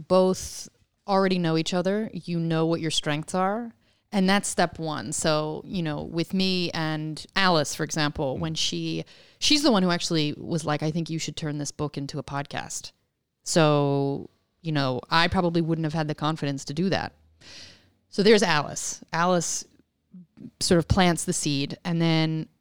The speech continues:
Speaker 1: you know, I said, "Well, I'd be a little bit nervous about doing this all by myself. Can we do it together?" And so that's what we did. We did, you know, she had certain contacts that she was able to bring in for the first season.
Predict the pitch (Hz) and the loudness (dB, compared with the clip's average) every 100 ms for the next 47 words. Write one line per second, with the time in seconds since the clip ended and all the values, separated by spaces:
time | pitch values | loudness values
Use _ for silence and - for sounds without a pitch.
0 | _ - 175 160 156 - 160 - 165 165 | _ -6 -2 0 0 0 -2 0 0 0
1 | 156 156 151 - - 180 175 180 185 190 | 2 2 0 -2 0 2 4 4 4 2
2 | 156 226 359 - 170 151 160 151 143 160 | 2 0 0 0 -2 0 0 0 -2 -2
3 | 156 147 147 165 156 - - _ 180 165 | -2 -4 0 0 0 -4 -18 _ 2 2
4 | 151 143 - 147 220 254 80 - - 156 | 2 -2 -2 4 6 6 0 -6 -6 -2
5 | 143 139 135 - 170 165 - 175 190 214 | 0 -2 -4 6 8 8 4 -2 2 2
6 | 269 151 151 180 170 151 - - - - | 2 0 -2 2 0 -2 -14 -16 -14 -2
7 | 175 143 - - - 196 202 190 185 185 | 0 0 0 0 2 2 2 2 0 -2
8 | 175 - 160 170 180 180 - 160 - 180 | -2 -2 -2 2 2 2 0 -4 -2 0
9 | 160 165 160 165 160 156 156 156 175 - | 0 0 0 0 0 0 2 2 2 2
10 | 160 151 156 156 - - 160 170 226 247 | 0 2 2 2 0 0 2 6 6 6